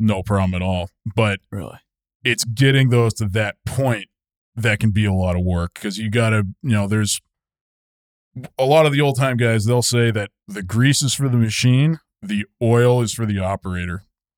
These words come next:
Speaker 1: So you use the oil can to get all the controls moving smooth,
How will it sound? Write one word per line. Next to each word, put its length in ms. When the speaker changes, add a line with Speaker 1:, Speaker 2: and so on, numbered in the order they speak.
Speaker 1:
So 440
you 160
use 300
the 140
oil 300
can 500
to 80
get 180
all 200
the 80
controls 580
moving 340
smooth, 460